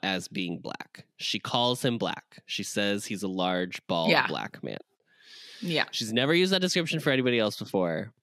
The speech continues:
Speaker 2: And I think it's the first black adult character.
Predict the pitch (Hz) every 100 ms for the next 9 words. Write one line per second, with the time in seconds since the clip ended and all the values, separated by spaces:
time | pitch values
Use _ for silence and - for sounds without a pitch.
0 | _ _ _ _ _ _ _ - 247 302
1 | 330 339 339 339 - 247 - 220 214 -
2 | 196 180 175 170 180 - - - - 185
3 | 156 180 160 - - - 202 143 135 -
4 | - -